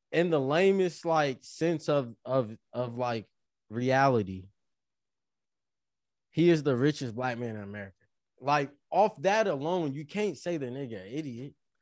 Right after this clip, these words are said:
And, like, people be ca-, trying to call him an idiot. Like, you know, if you just don't fuck with him 'cause, you know, you, you think he be wilding, like, that's one thing. But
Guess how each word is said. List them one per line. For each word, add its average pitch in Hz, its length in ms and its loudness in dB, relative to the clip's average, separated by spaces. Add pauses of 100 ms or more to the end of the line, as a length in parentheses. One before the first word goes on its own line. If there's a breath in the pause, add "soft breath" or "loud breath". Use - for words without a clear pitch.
(160)
And, 151 180 2
like, 151 220 2
people 226 280 0
be 185 140 -6
ca-, 170 220 -6
trying 156 280 -4
to 123 80 -4
call 139 220 0
him 113 100 -4
an 98 100 -10
idiot. 107 360 -6
Like, 101 280 -8 (440)
you 165 100 0
know, 175 160 6
if 160 100 4
you 247 100 0
just 185 200 2
don't 139 220 -2
fuck 160 240 0
with 156 120 -2
him 143 120 -4
'cause, 131 200 -6
you 127 140 -8
know, 127 160 -4
you, 123 220 -6 (400)
you 127 120 -12
think 135 220 -6
he 135 120 -6
be 117 120 -6
wilding, 123 600 -2
like, 101 240 -10
that's 127 220 -2
one 123 220 -4
thing. 123 300 -6
But 101 240 -10